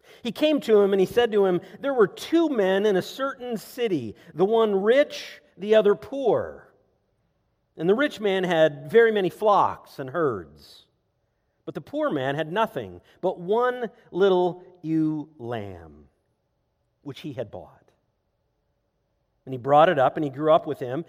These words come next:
and with his children. He used it to eat one of his morsels and drink from his cup and lie in his arms, and it was like a daughter to him. And now there came a traveler to the rich man,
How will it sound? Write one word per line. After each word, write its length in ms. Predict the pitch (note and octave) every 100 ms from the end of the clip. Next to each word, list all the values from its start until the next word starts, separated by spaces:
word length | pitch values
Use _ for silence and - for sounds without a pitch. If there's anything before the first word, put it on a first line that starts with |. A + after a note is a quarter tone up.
| _
and 140 | D#3 D#3+
with 120 | E3
his 120 | D#3
children. 420 | - A#3+ A3+ D#3+
He 80 | D3
used 340 | E3+ A3+ A3+ F#3+
it 100 | -
to 180 | F#3+
eat 260 | A#3 A#3 -
one 140 | E3+
of 60 | E3+
his 120 | D3+
morsels 480 | E3+ G3+ G3+ E3 D3
and 120 | D3
drink 260 | C#3+ G3+ G3+
from 160 | D#3
his 140 | D3 -
cup 360 | - A3 - _ -
and 120 | D#3 D#3+
lie 280 | G3 G3+
in 180 | F3+ E3+
his 180 | D#3+ D3+
arms, 380 | G#3+ G3 E3+ D3
and 60 |
it 80 | E3
was 100 | F3
like 140 | G3 F3+
a 20 |
daughter 540 | C#3 G#3+ A#3+ E3+ A#2+
to 160 | - G#2+
him. 300 | A2 E2+ D2+ _ _ _ _ _ _ _ _ _ _ _ _ _ _ _ _ -
And 100 | D3+
now 160 | G#3+ A#3+
there 160 | A#3
came 540 | - - A3 G#3 F3+ E3+
a 80 |
traveler 760 | D#3 - A#3+ A#3+ G#3+ D#3 D3 C3
to 120 | -
the 100 | E3+
rich 280 | F#3 F#3 -
man, 480 | C#3 A2 F2 E2